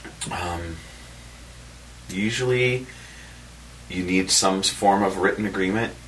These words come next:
It needs to be at least a one-pager. Um, and even then, lawyers are such that you can fight stuff like that if you choose to.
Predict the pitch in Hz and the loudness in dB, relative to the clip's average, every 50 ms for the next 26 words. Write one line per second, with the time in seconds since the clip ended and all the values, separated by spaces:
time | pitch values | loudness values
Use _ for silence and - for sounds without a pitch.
0 | - - 82 85 85 82 - - 85 87 80 - - 90 90 - - 87 76 76 | -12 -12 -8 -6 -4 -4 -2 0 2 2 2 2 2 2 2 2 4 2 2 4
1 | 78 - - 82 78 - - 78 78 78 - 95 95 110 - - - - - - | 4 2 2 0 -2 0 2 2 2 4 4 4 4 2 2 -4 -12 -16 -18 -18
2 | - - - - - - - - - - - 76 76 73 69 73 73 71 - - | -18 -18 -18 -18 -16 -14 -14 -14 -14 -10 -8 -6 -4 -4 -4 -4 -6 -8 -10 -14
3 | - - - - - 92 87 85 85 - 107 117 113 104 87 85 87 87 85 85 | -16 -16 -16 -10 -4 -2 0 0 2 2 4 6 6 4 4 6 4 6 6 4
4 | 82 80 80 82 82 85 85 85 85 85 80 76 76 76 - - 87 - - - | 2 2 6 8 8 10 10 8 6 6 6 6 6 6 6 4 4 4 2 0
5 | - 82 76 69 71 71 - 76 71 69 - - - - - 80 78 82 - - | -4 -4 -4 -4 -4 -4 -4 -4 -4 -6 -8 -10 -10 -2 2 2 2 2 2 0
6 | - - 98 - - 107 98 - 104 98 95 92 92 - - - - - 73 80 | 0 0 0 0 0 -2 -2 0 2 2 2 2 0 -4 -6 -4 -4 -4 -4 -2
7 | - - - - 127 135 135 | -4 -4 -2 -2 -2 -2 -4